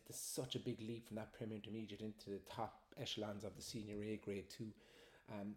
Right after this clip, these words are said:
as big a leap as you're gonna have in the championship, really, just in terms of pace and power and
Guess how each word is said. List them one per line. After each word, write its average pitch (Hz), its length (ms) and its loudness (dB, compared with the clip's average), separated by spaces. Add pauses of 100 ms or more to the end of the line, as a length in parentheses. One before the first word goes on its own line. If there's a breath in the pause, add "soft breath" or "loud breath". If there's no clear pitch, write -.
as 117 120 6
big 139 220 6
a 131 40 6
leap 127 220 6
as - 80 -6
you're 110 100 0
gonna 107 180 0
have 113 140 4
in 107 40 -2
the 101 60 -2
championship, 98 460 -2
really, 104 280 0
just - 200 -2
in 139 60 -2
terms 113 200 0
of - 160 -10
pace 107 340 2
and 98 160 -4
power 110 320 6
and 95 140 -2